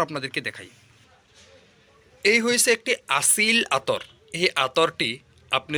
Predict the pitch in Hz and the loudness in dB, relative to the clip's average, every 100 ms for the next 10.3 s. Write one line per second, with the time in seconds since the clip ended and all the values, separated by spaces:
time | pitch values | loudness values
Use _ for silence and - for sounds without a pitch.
0 | 139 147 127 131 _ _ 160 170 131 120 | -4 -6 -6 -8 _ _ -4 0 2 2
1 | 156 175 160 - 156 147 170 147 131 165 | 0 0 -2 -2 -6 2 2 4 0 -2
2 | 185 _ _ _ 139 151 180 214 220 214 | -16 _ _ _ 2 4 2 0 -2 -2
3 | 139 - - 233 - _ 220 - 233 208 | -2 -2 -2 -2 -2 _ 2 2 4 4
4 | 180 147 123 107 - _ - 190 220 214 | 4 2 2 -2 -8 _ 2 4 4 4
5 | 208 190 165 147 175 165 165 151 165 202 | 4 4 2 0 -2 0 2 4 2 2
6 | - 170 - 156 147 143 190 208 - - | 2 0 -2 -2 0 2 0 -4 -20 -10
7 | 143 208 - 202 151 160 170 131 127 220 | 0 0 4 4 6 2 4 0 2 4
8 | 240 233 247 - 190 165 151 - 123 123 | 4 4 4 4 2 2 0 2 2 2
9 | - - - - - 135 120 123 117 113 | -4 -8 -14 -20 -8 -4 -2 -2 -2 -2
10 | 104 95 | -6 -12